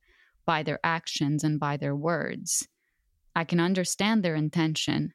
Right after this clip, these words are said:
but the impact is very important. Someone could tell you, "I slapped you out of love." So your intention is to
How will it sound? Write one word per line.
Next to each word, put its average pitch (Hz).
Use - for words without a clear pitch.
but 165
the -
impact 175
is 147
very 151
important. -
Someone 196
could 156
tell 214
you, 147
"I 160
slapped 170
you 160
out 151
of 151
love." 160
So -
your 180
intention 165
is 156
to 151